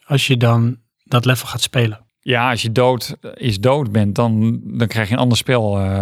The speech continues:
Speaker 1: In plaats van
Speaker 2: uitgang.
Speaker 1: dat mensen allemaal een soort Rambo gaan spelen.
Speaker 2: Gun ho, jump erin en knallen maar.
Speaker 1: Ja.
Speaker 2: Alles wat je hebt.
Speaker 1: Ja.
Speaker 2: Eh, ja, maar dat, dat is ook wel leuk. Alleen dat, dat, eh, leent zich dan voor een bepaald speltype.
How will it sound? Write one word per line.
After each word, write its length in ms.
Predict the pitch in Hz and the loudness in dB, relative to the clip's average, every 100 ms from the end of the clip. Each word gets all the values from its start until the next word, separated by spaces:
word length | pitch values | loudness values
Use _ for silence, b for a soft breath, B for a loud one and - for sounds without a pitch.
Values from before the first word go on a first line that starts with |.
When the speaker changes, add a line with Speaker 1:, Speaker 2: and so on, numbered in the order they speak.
| 95 95 131 | -2 -4 -8
Speaker 1:
In 100 | 127 | -4
plaats 0 | |
van 80 | 135 | 0
Speaker 2:
uitgang. 220 | 135 113 139 | 2 2 0
Speaker 1:
dat 40 | 135 | 2
mensen 420 | 135 139 135 135 | 2 2 0 0
allemaal 380 | 127 131 127 127 | 2 2 2 0
een 60 | 123 | 0
soort 180 | 131 | -2
Rambo 380 | 120 135 139 123 | 0 2 2 0
gaan 180 | 120 117 | 0 -2
spelen. 300 | 110 113 135 | -2 2 4
Speaker 2:
Gun 100 | 143 | 4
ho, 240 | 127 139 135 | 4 4 2
jump 300 | 120 139 131 | 2 0 -2
erin 240 | 123 139 | -2 0
en 60 | 127 | 0
knallen 280 | 147 160 | 0 0
maar. 160 | 117 98 | 0 2
Speaker 1:
Ja. 120 | 208 | 2
Speaker 2:
Alles 140 | 143 120 | 2 2
wat 160 | 139 | 0
je 60 | 139 | 2
hebt. 320 | 143 - - - | 0 -2 -10 -2
Speaker 1:
Ja. 280 | 151 123 98 _ | 2 2 -2 _
Speaker 2:
Eh, 560 | _ 120 120 123 123 123 135 | _ 0 4 4 4 2 2
ja, 240 | 175 127 | 2 2
maar 120 | 120 | 2
dat, 160 | 123 143 | 0 -2
dat 220 | 143 151 | 0 0
is 160 | 240 208 | 0 0
ook 160 | 175 117 | 0 2
wel 180 | 117 | 2
leuk. 340 | 117 190 127 107 | 4 4 4 2
Alleen 240 | 143 123 | 0 0
dat, 220 | 127 113 135 | 0 -2 -2
dat, 300 | 117 113 - _ _ _ _ | -2 -2 -8 _ _ _ _
eh, 100 | - 139 - | -20 -16 -4
leent 380 | 120 120 160 | 2 4 2
zich 140 | 147 117 | 2 0
dan 180 | 113 107 | 0 0
voor 300 | 123 113 117 | 2 2 2
een 540 | 117 107 110 110 - - | 0 2 2 0 -4 -4
bepaald 480 | 113 - 135 117 | -4 -2 -2 -2
speltype. 720 | - - 110 139 160 160 117 | -2 -2 0 -2 -2 -4 -2